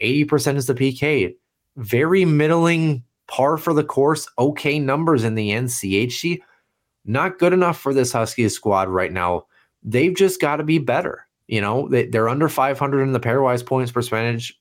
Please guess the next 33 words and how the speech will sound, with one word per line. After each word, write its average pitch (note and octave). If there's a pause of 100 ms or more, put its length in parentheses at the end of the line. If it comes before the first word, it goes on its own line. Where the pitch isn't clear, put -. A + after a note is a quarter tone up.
percentage, A#2+
quite A2+
obviously. A2
They're G#2
in B2
the C3+
forties A#2+
in A2+
the A2
pairwise, A2
although G2+
it's F#2
way G#2
too A#2
early G2+
to G2+
be F2+
looking F#2+
at F#2+
that F#2+ (340)
intently G2+
with F#2+
any G2
sort G2+
of F2
confidence. G2+
But B2 (640)
what E3
we E3
can F3+
confidently A2+
say A2
is G#2+